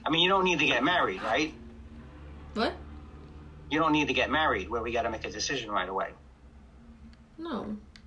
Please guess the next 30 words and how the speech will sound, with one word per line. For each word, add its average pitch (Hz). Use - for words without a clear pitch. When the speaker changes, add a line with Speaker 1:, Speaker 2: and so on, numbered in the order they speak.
Speaker 2:
I'm 262
not 285
getting 233
Speaker 1:
Okay. 208
Speaker 2:
married 196
right 208
now. 208
Speaker 1:
I -
hope -
not. -
Speaker 2:
Hmm. 220
Let's 233
see 285
who, 269
who's 254
gonna 277
get 269
to 277
pick 233
their, 220
their 226
song 220
first, 220
me 214
or 220
Nicolette. 214
It's -
a 156
Speaker 1:
Wow. 156
Speaker 2:
race. -